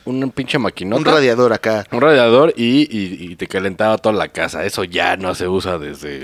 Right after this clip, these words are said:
Speaker 2: No, porque estaban las
Speaker 1: pinche
Speaker 2: tuberías ahí, la
Speaker 1: Sí,
Speaker 2: chingada.
Speaker 1: sí, sí.
Speaker 2: O sea, imagínate una pinche fuga y a la
Speaker 1: Y
Speaker 2: verga.
Speaker 1: pum.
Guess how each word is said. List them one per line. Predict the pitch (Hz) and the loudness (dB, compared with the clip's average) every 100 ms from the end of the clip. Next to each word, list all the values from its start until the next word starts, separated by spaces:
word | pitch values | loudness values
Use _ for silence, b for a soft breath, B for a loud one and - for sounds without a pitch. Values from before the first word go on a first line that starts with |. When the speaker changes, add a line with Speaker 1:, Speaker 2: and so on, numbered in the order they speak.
| - | -8
Speaker 2:
No, | 143 | -4
porque | 143 | -2
estaban | 123 143 143 | 0 2 2
las | 95 | 2
Speaker 1:
pinche | 127 | 2
Speaker 2:
tuberías | 117 113 135 123 | 2 4 2 2
ahí, | 110 127 | 0 2
la | 127 | 0
Speaker 1:
Sí, | 110 | -2
Speaker 2:
chingada. | 107 117 131 | 0 0 2
Speaker 1:
sí, | 143 | 2
sí. | |
Speaker 2:
O | |
sea, | 127 | 0
imagínate | 123 131 131 | -2 -4 -2
una | 127 | -4
pinche | 131 120 | -4 -4
fuga | 127 127 117 | -2 -2 -2
y | 90 - - | -4 -10 -12
a | 82 | -8
la | 87 | -6
Speaker 1:
Y | 92 | 0
Speaker 2:
verga. | 135 113 113 | 0 4 4
Speaker 1:
pum. | 151 147 | 4 2